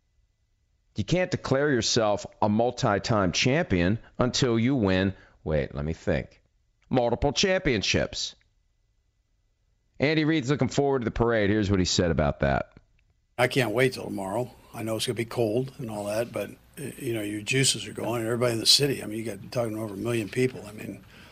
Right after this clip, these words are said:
Speaker 2: schools are closed, businesses are closed. Let, let's go, man. Let's enjoy it. It took us fifty years to get here. Let's go. Let's go, man. Have a good time. Keep the city intact. Let, let's not ruin what we got,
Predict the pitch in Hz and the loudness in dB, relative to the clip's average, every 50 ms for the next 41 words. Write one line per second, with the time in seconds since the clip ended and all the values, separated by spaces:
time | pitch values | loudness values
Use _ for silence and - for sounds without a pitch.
0 | - - - - - - 131 117 120 120 110 101 - - 113 104 107 113 120 120 | -20 -12 -8 -8 -4 -2 -2 -2 -2 -2 -4 -6 -6 -6 -6 -4 -2 0 -2 -2
1 | 110 104 104 107 113 113 113 110 101 107 101 101 98 95 - 110 101 101 110 127 | -4 -4 -6 -6 -4 -4 -4 -4 -6 -6 -8 -10 -10 -10 -10 -8 -6 -2 0 0
2 | 127 117 - 110 120 110 104 107 120 120 - 117 110 131 131 98 98 101 107 104 | -2 -2 -4 -8 -10 -10 -8 -6 -8 -6 -4 -2 0 0 0 0 -4 -8 -10 -8
3 | 107 120 - - 120 107 104 110 113 120 123 98 - - - - - - 131 117 | -4 -2 -2 -2 -2 -4 -4 -4 -2 -2 -2 -4 -6 -10 -18 -20 -8 -6 -6 -6
4 | 113 104 - - - 127 - - 120 110 113 117 117 107 113 101 117 127 123 120 | -4 -8 -6 -4 -4 -4 -4 -4 -4 -2 -2 -2 -2 -4 -4 -2 -2 0 0 2
5 | 135 139 139 123 104 113 120 113 110 117 127 139 131 - - - - - - - | 2 2 0 0 -2 -6 -6 -4 0 2 2 2 2 0 -4 -12 -20 -20 -18 -12
6 | - - - - 120 117 113 110 123 131 117 113 - - 113 110 117 117 110 107 | -10 -10 -8 -8 -8 -6 -4 -2 -2 -2 -2 -4 -8 -12 -12 -8 -8 -8 -6 -4
7 | 120 123 113 123 135 127 131 123 110 101 - - - _ - 160 165 - - 127 | -4 -4 -2 0 2 2 2 0 -2 -6 -10 -16 -20 _ -2 0 0 0 2 2
8 | - - 151 143 143 147 147 143 131 - 147 123 117 139 - - - - - - | 4 4 4 4 4 4 2 2 2 4 4 4 4 2 -2 -8 -16 -18 -20 -20
9 | - - - - - - 120 - - - - - - - - - - - - - | -18 -16 -14 -14 -10 -8 -8 -8 -8 -8 -10 -8 -8 -6 -4 -4 -4 -2 0 2
10 | 135 135 131 131 135 135 131 - 156 151 151 147 - 123 - - - - 127 143 | 2 2 2 4 2 2 4 6 8 8 8 6 4 -2 -4 -6 -2 2 6 6
11 | 147 147 139 131 131 139 135 131 139 123 139 135 127 - - | 8 8 8 6 6 6 6 6 6 6 6 6 6 4 2